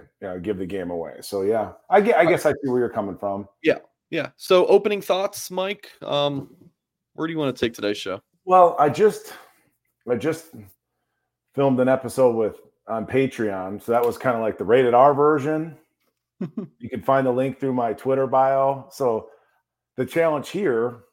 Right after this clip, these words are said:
Speaker 1: <laughs> is gonna be like, how do I go from a rated R version to, like, a P G rated version for the
Speaker 2: No,
Speaker 1: YouTube
Speaker 2: give me,
Speaker 1: audience?
Speaker 2: like, oh, come on.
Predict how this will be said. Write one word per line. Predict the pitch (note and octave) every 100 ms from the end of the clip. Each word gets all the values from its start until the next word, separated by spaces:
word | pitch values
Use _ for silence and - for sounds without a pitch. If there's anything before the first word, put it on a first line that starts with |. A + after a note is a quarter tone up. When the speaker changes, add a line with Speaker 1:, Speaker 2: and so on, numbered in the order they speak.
| - -
Speaker 1:
<laughs> | F3 - F3 E3+
is | C#3
gonna | B2+ C3
be | B2+
like, | A2 - _ _
how | -
do | C#3 C#3
I |
go | B2+ C3+
from | B2
a | A2+
rated | A#2+ B2+ A#2+
R | A#2+ B2+
version | A#2 B2+ G#2+ A2+
to, | G#2
like, | G2+ F#2+ -
a | A2+
P | - B2+ A2+
G | F2+ A#2
rated | G2+ F#2 F2 D#2
version | F2 F2 F#2 F2
for | G2+
the | F#2+ G2+
Speaker 2:
No, | G2 -
Speaker 1:
YouTube | F2 - -
Speaker 2:
give | A#3+
me, | C4
Speaker 1:
audience? | B3
Speaker 2:
like, | A3+ G#3+ - - _ _ _ _ _ _ _
oh, | - B2 A2+
come | - A#2+
on. | F#2+ A2